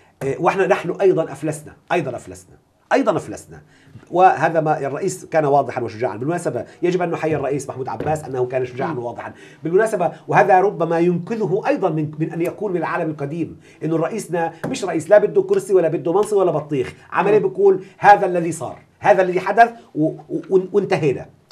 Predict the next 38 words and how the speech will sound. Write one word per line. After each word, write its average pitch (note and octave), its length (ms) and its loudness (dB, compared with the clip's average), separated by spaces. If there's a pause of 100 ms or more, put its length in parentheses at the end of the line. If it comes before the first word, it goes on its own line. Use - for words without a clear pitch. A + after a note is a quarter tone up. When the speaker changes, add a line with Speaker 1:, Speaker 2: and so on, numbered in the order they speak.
Speaker 1:
بالتالي C#3+ 500 4 (320)
هذا F3 180 4
ينقذه F#3+ 400 4
أيضًا D3+ 200 0
من A#2 160 -6
إنه E3+ 400 0 (180)
يقال D3+ 320 0
له E3+ 260 -2
إنه E3 180 -6
أنت، E3+ 220 -6
يعني، D3+ 760 -2 (180)
تريد F3 280 2
منصب. D#3 400 -6
هو D3+ 120 -4
لا F3 120 0
يريد E3+ 220 0
منصب D#3+ 220 -6
ولا C#3+ 120 -6
ما C#3 80 -4
يحزن. A2+ 240 -6
Speaker 2:
أو G3+ 160 4
أوهمتنا G3 560 0
بما E3+ 300 -6
Speaker 1:
أو B3 180 10
Speaker 2:
هو - 20 4
Speaker 1:
أوهمتنا G#3 600 8
ب-، F#3 320 4
Speaker 2:
طيب. - 200 6 (220)
Speaker 1:
وبالتالي D#3+ 300 2
شوفي، - 340 -8 (120)
Speaker 2:
مم. G3 100 -4
Speaker 1:
العودة D#3+ 420 6
إلى C3+ 60 4
الحضن D#3 440 0
العربي C#3+ 340 2
والإسلامي D#3+ 720 0
هتقولي D#3 440 -2
كيف. - 420 -4